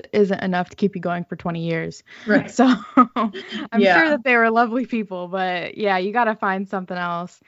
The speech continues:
Speaker 2: Right.
Speaker 1: And so kinda, like, when you did make that transition, what were some of the things that you found maybe a little bit more difficult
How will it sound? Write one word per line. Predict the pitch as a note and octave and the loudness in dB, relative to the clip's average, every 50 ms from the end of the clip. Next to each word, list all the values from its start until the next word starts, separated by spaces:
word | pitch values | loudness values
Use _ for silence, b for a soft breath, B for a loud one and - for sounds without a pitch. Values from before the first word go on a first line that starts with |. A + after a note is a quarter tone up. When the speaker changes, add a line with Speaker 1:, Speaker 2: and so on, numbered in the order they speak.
| b b b b | b b b b
Speaker 2:
Right. | - E3+ E3 D#3 D3+ D3 | -12 -10 -8 -6 -4 -2
Speaker 1:
And | G3 G3 G3 G3 F#3+ F#3 F#3 F#3 F3+ F3+ _ _ _ _ _ | -2 0 0 0 -2 -4 -8 -12 -18 -20 _ _ _ _ _
so | - A#3+ | -10 -10
kinda, | A3+ - - B3 C#4+ D#4+ | -10 -6 -4 -4 -2 -2
like, | E4+ F4 E4+ D#4 C4 | -2 -4 -4 -4 -2
when | C4+ B3+ A#3+ | -2 0 0
you | A#3 G#3+ G3+ | 0 -2 -4
did | F#3 - - B3+ C#4 C#4+ B3+ | -6 -6 -4 -2 0 0 2
make | C4 A3+ G3 F#3+ - - | 2 2 0 0 0 -2
that | F#3 F3 - F#3+ | -2 -2 -2 -6
transition, | - - - G3 F#3 F3+ F3+ F3+ E3+ F3+ F3 F3 - - - F3+ F3 F3 F3+ F3+ F3+ F3+ b b _ _ - | -12 -12 -10 -8 -8 -8 -8 -8 -6 -6 -6 -6 -8 -8 -8 -8 -8 -6 -8 -10 -10 -12 b b _ _ -12
what | G3 G3 A3 A#3 B3+ B3+ - | -4 0 2 4 4 2 2
were | B3+ C4+ C4 C4+ | 0 0 0 0
some | B3+ - B3 A#3 | 0 -2 -2 0
of | A3+ A3 A3 G#3+ | 0 0 -2 -2
the | G3+ | -4
things | G#3 - G#3 G3+ G3+ G3+ G3 G3+ G3 G3 F#3+ F3+ F3+ F3+ | -2 -2 -2 0 0 -2 -2 -2 -4 -4 -6 -8 -8 -4
that | G3 F#3+ F#3 F#3 - - | -2 0 0 0 -2 -4
you | - F#3+ F#3+ | -8 -10 -8
found | - G3 F3+ F3 F3 F3 F3 F3+ F3 F3+ F#3 G3+ - _ _ _ | -6 -2 -2 0 0 0 -2 -4 -6 -8 -10 -14 -16 _ _ _
maybe | - G#3 G3+ G3+ G#3+ G#3 | -4 -2 0 2 2 2
a | G3 | 2
little | G3 F#3+ G3 | 2 2 0
bit | F#3 G3 - | -2 -4 -4
more | - G3 F#3+ F#3 F#3+ | -4 -4 -4 -4 -4
difficult | F#3 F3 - F#3 F3 - A#3+ A#3 - B3 C4 C4+ C4+ C#4 C#4+ C#4 - - | -6 -6 -8 -10 -8 -8 -10 -6 -4 -2 0 0 0 0 -2 -4 -8 -12